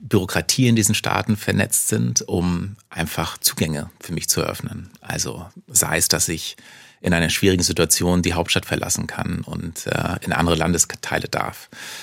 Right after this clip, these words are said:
Ähm, solche Dinge, die dann aber auch da sind, mir dabei zu helfen, die Kulturen besser zu verstehen, einfach weil sie ihr ganzes Leben dort verbracht haben. Also das sind ganz, ganz wichtige Personen für mich, ähm, bei meinen Recherchen. Ohne die wäre vieles überhaupt gar nicht möglich.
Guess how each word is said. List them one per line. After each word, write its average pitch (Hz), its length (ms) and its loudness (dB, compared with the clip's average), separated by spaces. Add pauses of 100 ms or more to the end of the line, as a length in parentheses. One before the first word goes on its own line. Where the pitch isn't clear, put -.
(300)
Ähm, 78 240 2
solche 80 300 2
Dinge, 78 260 -6
die - 120 0
dann 85 120 2
aber 82 220 2
auch - 320 2 (220)
da 92 200 0
sind, 90 160 0
mir 92 100 4
dabei 90 220 4
zu - 160 -2
helfen, 90 600 0
die 90 300 -2
Kulturen - 400 0
besser - 220 2
zu - 120 -2
verstehen, - 460 -6
einfach - 320 -6
weil - 140 -4
sie 76 80 -2
ihr 71 60 -2
ganzes - 340 0
Leben 85 240 4
dort - 180 -6
verbracht - 420 -8
haben. 92 280 -12 (100)
Also 85 120 -2
das - 160 4
sind 90 180 2
ganz, 87 220 4
ganz 85 240 2
wichtige 87 600 -2 (400)
Personen 92 380 4
für 85 140 0
mich, 82 420 -2
ähm, 82 500 -6
bei 82 120 -2
meinen 78 160 2
Recherchen. - 580 -2
Ohne 82 260 -4
die 85 220 -2
wäre - 160 0
vieles - 560 -2
überhaupt 82 260 2
gar 82 120 0
nicht 85 120 -2
möglich. - 440 -8